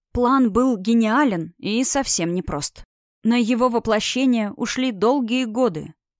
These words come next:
Жаль только, не удалось убрать сына Сирта. Тария вспомнила, как месяц назад Аманда предсказала,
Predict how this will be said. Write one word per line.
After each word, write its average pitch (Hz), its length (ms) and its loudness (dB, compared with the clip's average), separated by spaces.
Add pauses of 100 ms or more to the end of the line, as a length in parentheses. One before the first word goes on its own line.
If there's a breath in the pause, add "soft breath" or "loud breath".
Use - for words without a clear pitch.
(200)
Жаль 320 340 2
только, 254 580 -2
не 226 100 2
удалось 196 480 2
убрать 180 340 -2
сына 170 300 -2
Сирта. 156 520 -8 (560)
Тария 269 260 2
вспомнила, 220 720 0
как 185 240 -4
месяц 180 400 -6
назад 180 400 0
Аманда 190 380 0
предсказала, 185 680 -2